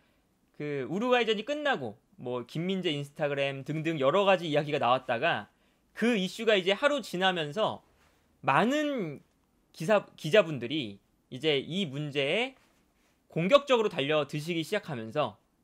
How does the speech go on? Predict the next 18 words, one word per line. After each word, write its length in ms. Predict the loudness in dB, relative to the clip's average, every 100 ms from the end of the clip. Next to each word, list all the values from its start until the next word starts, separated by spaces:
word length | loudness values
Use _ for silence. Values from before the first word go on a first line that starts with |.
| _ -2
여러 340 | 4 8 8
이제 480 | 6 2 2 2 -2 _ _ _
비판도 500 | -6 -2 -2 0 -2
받고, 440 | -4 -10 -10 -12 -14 _ _ _ _ _
그리고 520 | -8 -6 0 0 0 -4 -14
이제 160 | -8
뭐 220 | -6 -6 -10 _ _ _
붉은 280 | -8 -4 -2
악마나 500 | -2 -4 -4 -6 -8 _
여러 240 | -2 0 0
이 80 |
서포터즈, 680 | -2 -4 -4 -4 -2 -2 -4
서포터즈 560 | -6 -4 -2 -2 -2 -4
분들이 540 | -6 -6 -4 -4 -6 _ _ _ _ _ _
보이콧하겠다라는 1700 | 2 2 2 0 0 -4 -6 -6 _ _ _ -8 0 2 2 0 -2
이제 180 | -2 0
이야기들도 800 | 2 0 -2 -4 -4 -2 -2 -6 _ _ _ _ _ -4
해주시고 580 | -4 -4 -10 -6 -6